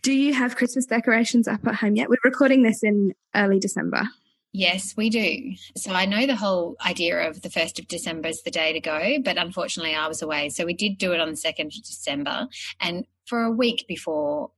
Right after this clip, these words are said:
Speaker 2: particularly my oldest daughter was just, "Can we get the Christmas decorations out? Can we get them out? Can we get them out? Can we put them up?" And then it was, of course, chaos when we were actually
Speaker 1: <laughs>
Speaker 2: opened the box and, you know, everyone went mad. It's not crazy.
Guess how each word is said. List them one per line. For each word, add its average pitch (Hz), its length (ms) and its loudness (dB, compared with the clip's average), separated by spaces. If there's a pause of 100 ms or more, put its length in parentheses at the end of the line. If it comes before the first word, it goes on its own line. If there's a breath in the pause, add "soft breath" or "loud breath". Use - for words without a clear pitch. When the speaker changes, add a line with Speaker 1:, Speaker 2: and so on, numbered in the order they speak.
(160)
Speaker 2:
particularly 160 420 -4
my 151 180 -4
oldest 151 340 -6
daughter 147 280 -6
was 143 200 -6
just, - 360 -8
"Can 185 220 -4
we 175 100 -4
get 170 160 0
the 175 80 -8
Christmas - 320 -12
decorations 151 540 -6
out? 147 180 -8
Can 190 220 -6
we 185 80 -2
get 165 200 -2
them 160 120 -6
out? 175 160 -4
Can 175 160 -8
we 170 60 -12
get - 180 -4
them 160 80 -12
out? 151 160 -6
Can 180 100 -8
we 180 80 -6
put - 200 -14
them 165 100 -12
up?" 156 200 -8
And 180 120 -6
then 165 100 -2
it 143 60 -4
was, 156 180 -6
of 160 80 -12 (100)
course, - 280 -12 (320 loud breath)
chaos 180 560 0
when 160 120 -10
we 156 80 -6
were 147 140 -4
actually 143 540 -2
Speaker 1:
<laughs> - 500 0
Speaker 2:
opened 185 300 -2
the - 40 -10
box - 380 -2
and, 151 300 -4
you 135 100 -16
know, 151 100 -4
everyone 156 440 -4
went 151 220 -8
mad. 151 420 0 (560)
It's 285 200 2
not 302 200 2
crazy. 262 500 2